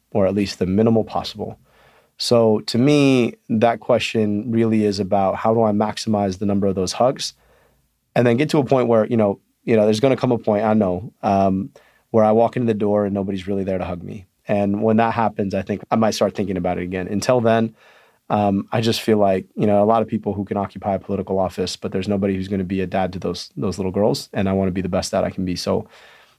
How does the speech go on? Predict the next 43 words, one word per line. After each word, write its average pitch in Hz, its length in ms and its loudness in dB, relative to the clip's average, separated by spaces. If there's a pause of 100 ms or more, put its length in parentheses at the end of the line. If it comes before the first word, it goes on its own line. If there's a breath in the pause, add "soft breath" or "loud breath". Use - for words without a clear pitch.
you 117 80 2
know, 98 140 2
for 110 160 -2
me, 110 180 4
that, 104 240 2
that 110 140 0
really 104 240 -2
is, - 220 -6 (100)
um, 92 420 -2 (160)
priority 107 320 2
number 101 200 0
one. 147 200 2
And 104 160 -2
after 98 220 -6
that, 101 300 0 (200)
uh, 98 240 0
we'll 101 100 -2
see. 98 260 -2
Look, 101 180 0
I, 101 140 2 (680 soft breath)
I, 117 200 0 (240)
I 120 100 2
wish 120 180 4
I 110 80 4
could 104 120 -2
tell 113 180 4
you 101 140 0
I 95 60 2
was 92 160 -2
done 101 180 0
with 92 140 -4
it 90 160 -6
'cause 92 140 -8
it, 90 120 -8 (200)
you - 60 -6
know, 90 120 -2
is 90 120 -4
a 95 40 -4
headache. 98 400 0
And, 90 160 -6 (140)
and 101 80 -4
especially 110 360 -2
given 98 400 0